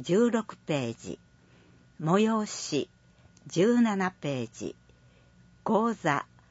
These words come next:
十八ページ。十七、リックニュース。十九ページ。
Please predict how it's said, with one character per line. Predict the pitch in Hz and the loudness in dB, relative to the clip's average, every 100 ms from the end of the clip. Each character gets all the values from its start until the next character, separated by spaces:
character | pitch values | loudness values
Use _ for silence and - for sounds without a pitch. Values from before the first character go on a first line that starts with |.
| _ _ _ | _ _ _
十 | - 170 233 | -4 0 2
八 | 233 208 202 - | 0 -4 -10 -10
ペ | - 147 117 | -6 -4 -4
ー | - | -6
ジ。 | 82 - _ _ _ _ _ _ _ _ _ _ _ - | -14 -16 _ _ _ _ _ _ _ _ _ _ _ -20
十 | - 196 247 240 | -2 2 4 4
七、 | 214 175 139 131 - - _ _ _ - | 2 -2 -4 -6 -8 -20 _ _ _ -4
リ | 165 | -2
ッ | 196 _ | -2 _
ク | - 247 | 2 4
ニ | 220 | 4
ュ | 175 | 2
ー | |
ス。 | - - 117 - _ _ _ 127 | -4 -8 -8 -8 _ _ _ -6
十 | 143 233 220 | 0 2 2
九 | - 196 | 0 -2
ペ | 185 151 139 | -2 -4 -4
ー | 113 | -6
ジ。 | - 76 | -8 -16